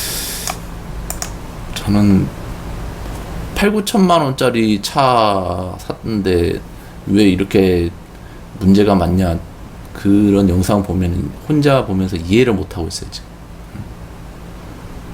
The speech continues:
저런 전자장비 떡칠을 해가지고 왜 차를 팔구천만 원을 만드는 것이며, 그걸 또 왜 사주는 것이며. 내가 봤을 때 이 정도만 해도 떡을 칠 것 같은데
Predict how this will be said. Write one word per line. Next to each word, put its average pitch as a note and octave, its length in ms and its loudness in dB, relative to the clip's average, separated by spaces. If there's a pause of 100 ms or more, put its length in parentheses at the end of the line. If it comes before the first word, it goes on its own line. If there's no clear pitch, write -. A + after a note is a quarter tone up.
(140)
저런 G#2 340 4
전자장비 A2+ 680 2
떡칠을 D#3 480 2
해가지고 G2+ 520 2 (920)
왜 G2 200 4
차를 A#2+ 380 2
팔구천만 C#3+ 560 2
원을 A2 160 0
만드는 F#2 400 4
것이며, E2+ 460 -2
그걸 F2+ 360 0
또 F2+ 140 4
왜 F#2 180 6
사주는 A2+ 400 0
것이며. F2 380 -2 (1040)
내가 A#2+ 120 0
봤을 B2+ 220 2
때 G#2+ 80 4
이 F2+ 80 4
정도만 C3 440 6
해도 A2+ 400 4
떡을 E3 220 2
칠 - 180 -6
것 D3+ 60 0
같은데 F#2 400 -2